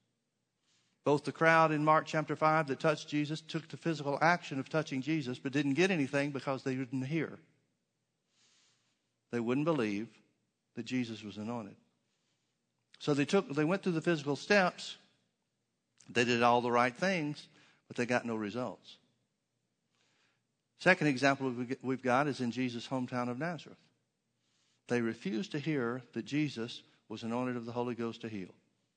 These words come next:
And so Jesus couldn't do anything. Well, what do you think happens today if people refuse to accept that Jesus is still the anointed one? He's the same yesterday, today, and forever.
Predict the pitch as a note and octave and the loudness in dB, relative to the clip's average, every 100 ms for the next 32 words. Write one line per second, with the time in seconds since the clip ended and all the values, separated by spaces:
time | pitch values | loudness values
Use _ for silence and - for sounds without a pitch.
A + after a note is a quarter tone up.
0 | _ _ _ _ _ _ _ _ _ _ | _ _ _ _ _ _ _ _ _ _
1 | _ _ _ - G#2+ G#2 A2+ C3+ G#2+ A#2+ | _ _ _ -16 -10 -6 -4 -6 -8 -6
2 | G#2+ B2 C3 - - - _ _ _ _ | -6 -6 -8 -10 -18 -20 _ _ _ _
3 | _ _ _ - _ D3 D#3+ G#3 A3+ G3+ | _ _ _ -20 _ -8 -4 -2 -2 -2
4 | F#3 D#3+ E3 D#3 C#3+ - B2+ D#3 F3 C3+ | -4 -2 -2 -2 -6 -6 -4 -2 -2 -4
5 | C3 D3+ C#3+ B2+ B2 D3 D3 C#3 B2+ A#2+ | -4 -4 -4 -4 -4 -4 -6 -6 -10 -10
6 | - A#2 - D#3 D3 - F2+ B2+ C3+ A#2+ | -10 -10 -6 -4 -4 -6 -8 -6 -6 -8
7 | - A2+ - D3 C#3 B2 A2+ C3+ D3 G2 | -14 -14 -8 -6 -4 -4 -4 -4 -6 -8
8 | G2 G#2 - _ _ _ _ _ _ _ | -12 -16 -18 _ _ _ _ _ _ _
9 | _ _ - C#3 B2 - D3+ C#3+ C3 C3+ | _ _ -2 -2 -2 -2 0 0 0 -2
10 | C3+ C3+ B2+ A#2 C3+ B2+ A#2 B2+ C3+ F#2+ | -4 -6 -6 -2 0 -2 -4 -2 -2 -4
11 | A2 | -12